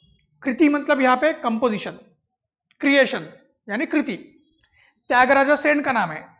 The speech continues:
एटीन century की ये saint है। They are devotional songs in the praise of Lord Krishna। ये जो songs बनाए गए वो carnatic music के बे-, basis पे उसको गाया जाता है, हम्म?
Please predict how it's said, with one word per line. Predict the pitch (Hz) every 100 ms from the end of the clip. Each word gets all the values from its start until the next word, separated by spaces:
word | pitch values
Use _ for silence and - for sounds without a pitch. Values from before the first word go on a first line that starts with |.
| _ -
एटीन | 262 254 311
century | 294 262 240 277
की | 269 269
ये | 277
saint | 254 220
है। | 175 - _ _ _ _ _ _ 196
They | 285 277
are | 269 269 254 190
devotional | 233 294 294 339 330 -
songs | 262 269 277
in | 277
the | 247
praise | 269 226 220
of | 262
Lord | 220 226
Krishna। | 262 320 - 165 - _ _ _ _ _ _ _ _ _ _ _ -
ये | 254 285
जो | 330
songs | 269 254 294 247
बनाए | 240 262 285
गए | 285
वो | 285
carnatic | 302 233 220 254 262 302
music | 240 277 - _ _ _ _ _ -
के | 277 269
बे-, | 233 247
basis | 214 254 262
पे | 269
उसको | 254 277 302 - - 214
गाया | 190 208 254
जाता | 240 185 156
है, | 160
हम्म? | - _ 262